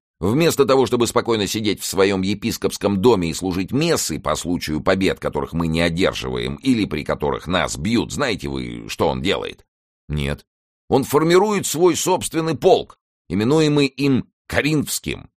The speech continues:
назначает, словно он маршал, лейтенантов и капитанов, и словно король полковников». «Пусть так», — сказал Арамис,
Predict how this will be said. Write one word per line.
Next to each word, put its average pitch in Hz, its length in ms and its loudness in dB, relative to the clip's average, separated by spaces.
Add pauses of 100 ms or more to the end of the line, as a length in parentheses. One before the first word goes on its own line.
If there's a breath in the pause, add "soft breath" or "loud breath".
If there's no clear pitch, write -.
(140)
назначает, 135 640 2
словно 127 360 2
он 120 120 4
маршал, 113 500 2
лейтенантов 120 680 0
и 117 60 -4
капитанов, 87 760 -2
и 101 120 -6
словно 82 340 -4
король 101 340 4
полковников». 92 1040 0 (560)
«Пусть 104 320 -6
так», — 69 280 -4
сказал 53 440 -8
Арамис, 50 520 -8